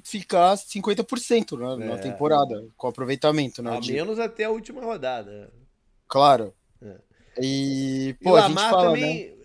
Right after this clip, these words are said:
Speaker 2: ah, já há uma chance pequena dele voltar, mas não deve ser nessa rodada ainda, né?
Speaker 1: Sim, então, isso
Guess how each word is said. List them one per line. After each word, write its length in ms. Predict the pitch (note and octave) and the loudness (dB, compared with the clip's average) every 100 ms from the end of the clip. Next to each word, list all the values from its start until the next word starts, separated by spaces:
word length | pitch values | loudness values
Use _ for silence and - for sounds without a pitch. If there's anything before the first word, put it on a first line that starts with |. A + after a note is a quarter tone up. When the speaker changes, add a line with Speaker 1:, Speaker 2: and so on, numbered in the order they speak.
| - | -10
Speaker 2:
ah, 140 | F#3 E3 | -6 -2
já 180 | G#3+ A3+ | 0 -2
há 20 | |
uma 240 | B3+ B3 | -6 -6
chance 440 | G3+ - A#3+ C#4+ G#3 | -6 -8 -8 -8 -12
pequena 460 | - A3 A#3 A3+ | -14 -12 -8 -6
dele 160 | G#3 G3 | -4 -6
voltar, 320 | F3+ E3+ G3 | -6 -8 -10
mas 160 | G#3+ G#3+ | -10 -10
não 180 | B3 D4 | -12 -8
deve 240 | F#3+ F#3+ | -8 -8
ser 120 | - | -14
nessa 200 | E3+ D#3+ | -18 -16
rodada 400 | D3 C#3+ A#2+ G#2 | -14 -10 -10 -10
ainda, 240 | G2 F2+ F2 | -12 -16 -20
né? 120 | F#2+ A2 _ _ _ _ _ | -20 _ _ _ _ _ _
Speaker 1:
Sim, 380 | - - E3+ B2 _ - | -14 -4 -4 -4 _ -16
então, 320 | C3+ E3 B2 - - _ _ C3 | 0 0 0 -12 -20 _ _ -12
isso 420 | D3+ E3+ - G3 | -8 -6 -8 -8